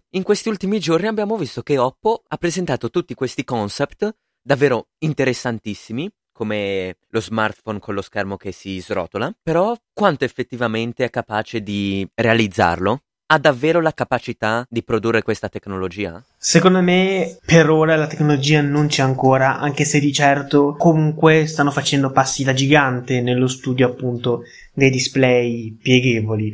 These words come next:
Speaker 2: Questo rimane un concept e penso che se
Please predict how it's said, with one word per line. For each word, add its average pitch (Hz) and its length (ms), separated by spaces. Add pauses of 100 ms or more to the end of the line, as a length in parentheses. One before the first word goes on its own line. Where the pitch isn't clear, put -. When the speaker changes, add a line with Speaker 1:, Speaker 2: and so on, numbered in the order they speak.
(140)
Speaker 2:
Questo 185 480
rimane 147 260
un 151 140
concept 156 640
e 165 640
penso 165 300
che 156 160
se 151 540